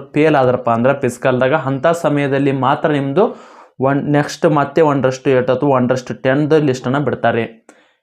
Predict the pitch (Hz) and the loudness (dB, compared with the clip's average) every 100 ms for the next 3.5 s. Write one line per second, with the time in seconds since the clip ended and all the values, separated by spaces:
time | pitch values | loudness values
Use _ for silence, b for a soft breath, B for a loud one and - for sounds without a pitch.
0 | _ 143 160 170 160 139 139 156 156 151 | _ -2 0 2 0 0 0 0 0 -2
1 | - 156 156 143 139 127 117 113 123 185 | 0 2 4 2 0 0 0 0 0 0
2 | 143 139 156 175 180 170 160 143 147 165 | 0 0 2 2 4 2 0 -2 0 2
3 | 160 156 180 135 127 | 2 4 2 2 0